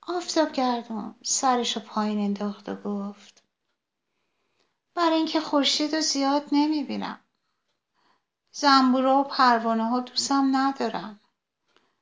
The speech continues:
غنچه‌هام همینطور کوچیک موندن و گل نمی‌شن.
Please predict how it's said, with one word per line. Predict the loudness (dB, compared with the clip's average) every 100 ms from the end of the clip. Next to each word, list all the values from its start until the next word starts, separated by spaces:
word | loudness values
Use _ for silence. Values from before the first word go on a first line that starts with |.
| _ _ _ _
غنچه‌هام | 2 4 4 2 0 2 4 2 0 -14
همینطور | _ 2 4 4 2 2 0
کوچیک | 0 -2 0 2 0 0
موندن | 2 4 6 6 4
و |
گل | 2 0 2 4
نمی‌شن. | 6 6 6 4 2 -2 -4 -8